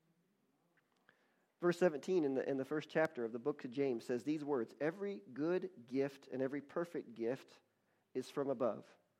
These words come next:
and comes down from the Father of lights." That's God, the light of the world,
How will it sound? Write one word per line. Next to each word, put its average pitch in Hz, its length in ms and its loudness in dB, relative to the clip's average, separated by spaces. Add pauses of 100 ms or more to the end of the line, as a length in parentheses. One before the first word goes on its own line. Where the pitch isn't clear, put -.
(640)
and 123 100 -4
comes 139 240 0
down 143 260 6
from 139 140 -6
the 123 80 -4
Father 143 380 4
of 131 100 -2
lights." - 460 -6 (800)
That's 120 180 -4
God, 110 260 0 (1400)
the 117 60 -10
light 113 100 0
of 113 80 -2
the 135 60 -2
world, 113 280 -4